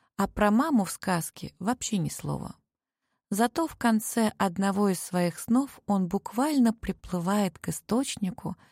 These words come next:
от которого любовь все-таки когда-то получал — к няне. Ну что ж,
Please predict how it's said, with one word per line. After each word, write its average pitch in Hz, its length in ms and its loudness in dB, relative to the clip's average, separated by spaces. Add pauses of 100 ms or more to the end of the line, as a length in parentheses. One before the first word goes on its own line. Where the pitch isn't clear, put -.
(340)
от 202 160 0
которого 220 600 0
любовь 202 440 -2
все-таки - 720 -4
когда-то 196 880 -4 (100)
получал — 175 920 -4 (580)
к - 100 -20
няне. 220 560 2 (1200)
Ну 240 120 6
что 180 320 -2
ж, - 140 -12